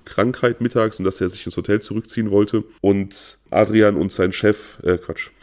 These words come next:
Und Adrians Vater und sein Kumpel beschließen jetzt also in Zusammenarbeit mit der Rezeption, dieses Zimmer öffnen zu lassen.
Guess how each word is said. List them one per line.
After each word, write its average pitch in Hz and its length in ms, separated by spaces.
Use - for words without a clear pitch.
Und 98 200
Adrians 107 420
Vater 104 320
und 98 300
sein 92 200
Kumpel 110 280
beschließen 104 420
jetzt 98 160
also 95 380
in 98 160
Zusammenarbeit 95 580
mit 101 140
der 95 100
Rezeption, 101 760
dieses 98 320
Zimmer 98 400
öffnen 92 360
zu - 140
lassen. 87 380